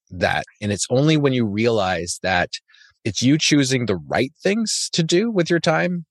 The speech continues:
and not about, like, getting things off your plate and your to-do list. It's a good book for mindset that way.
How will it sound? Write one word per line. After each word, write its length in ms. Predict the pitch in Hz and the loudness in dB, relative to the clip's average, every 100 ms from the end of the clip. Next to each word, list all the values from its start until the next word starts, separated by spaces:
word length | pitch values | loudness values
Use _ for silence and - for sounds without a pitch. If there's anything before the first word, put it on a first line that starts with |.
| - | -6
and 120 | 117 | -2
not 220 | 113 113 | 2 2
about, 240 | 120 113 98 | 4 2 2
like, 220 | 95 - | 0 -2
getting 260 | 101 98 92 | -2 -2 -2
things 300 | 95 92 80 | -4 -2 0
off 240 | 80 - | -2 -2
your 100 | 76 - | -8 -4
plate 260 | 82 85 | 0 0
and 120 | 78 80 | 0 -2
your 80 | |
to-do 320 | - - - 69 | -2 -4 -2 -2
list. 580 | 62 52 - - - - | -2 -4 -6 -8 -12 -2
It's 180 | 139 143 | 0 2
a 60 | |
good 200 | 143 180 | 0 0
book 180 | 151 139 - | 2 0 0
for 100 | 120 | -2
mindset 520 | 98 98 113 - - - | -2 -4 -4 -4 -4 -2
that 260 | 90 - | -2 -2
way. 340 | 87 73 73 | -2 0 -2